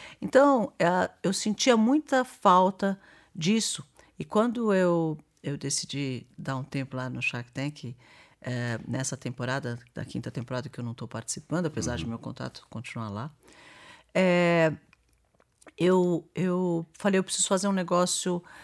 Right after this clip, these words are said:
Speaker 1: mais próximo", porque esse, a, esse, esse momento da pandemia me impactou muito,
Speaker 2: É.
Speaker 1: sabe? É,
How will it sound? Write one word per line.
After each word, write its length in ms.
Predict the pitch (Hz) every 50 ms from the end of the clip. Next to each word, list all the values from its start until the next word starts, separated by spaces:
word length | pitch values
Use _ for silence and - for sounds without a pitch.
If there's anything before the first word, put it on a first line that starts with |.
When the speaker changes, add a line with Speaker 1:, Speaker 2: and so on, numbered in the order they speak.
| - - -
Speaker 1:
mais 300 | 165 170 208 254 - -
próximo", 800 | - - - 170 156 160 165 180 - - - 190 196 202 208 208 _ _ - - _ - - - - - _ _ _ _
porque 300 | - - 220 - - -
esse, 220 | 247 254 254 - -
a, 160 | 165 - -
esse, 220 | - - - 208 185
esse 160 | - 190 -
momento 200 | 220 214 220 220
da 80 | 220 214
pandemia 460 | 220 - 220 214 214 214 208 214 214
me 140 | 214 214 214
impactou 480 | 208 196 - 208 208 - - - 202 220
muito, 360 | 214 196 165 147 139 139 - 165
Speaker 2:
É. 20 |
Speaker 1:
sabe? 320 | 175 - - 160 156 151 151 _ - - - - - - _ -
É, 360 | - 147 151 151 151 147 147